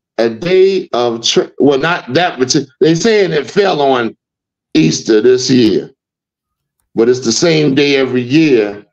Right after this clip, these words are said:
But Biden stood up and declared that day the day of transgender, um, visibility, uh, over Easter. In other words, he's the president. He's the leader of,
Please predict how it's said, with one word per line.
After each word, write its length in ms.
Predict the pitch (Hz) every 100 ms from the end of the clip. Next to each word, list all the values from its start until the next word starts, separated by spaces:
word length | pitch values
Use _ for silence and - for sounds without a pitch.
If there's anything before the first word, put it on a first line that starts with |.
| _ _ _ _ -
But 200 | 101 101
Biden 360 | 156 214 190 160
stood 480 | - 196 185 175 170
up 320 | 170 117 _ _ _
and 280 | 123 120 107
declared 580 | 123 - 202 190 175 139
that 340 | 156 160 123
day 440 | 123 135 113 107 _ _ _ _ _ _ _ _ _ _ _
the 180 | 117 113
day 240 | 98 156 156
of 120 | 127
transgender, 1120 | - 175 156 156 131 143 160 139 135 123 -
um, 520 | 110 110 104 101 98 - _ _
visibility, 960 | 98 147 127 123 123 160 117 107 104 - _ _ _ _ _ _ _ -
uh, 160 | 123 -
over 360 | 170 202 180 -
Easter. 540 | 175 - - 76 - _ -
In 80 | 135
other 220 | 185 160
words, 400 | 160 143 131 - _ _ _
he's 320 | 233 233 254
the 100 | 202
president. 580 | - 233 233 151 123 - _ _ _ _ _ _ _
He's 340 | 196 277 277 185
the 80 | 180
leader 680 | 190 254 254 190 185 170 - _ _
of, 560 | 202 240 214 190 180 180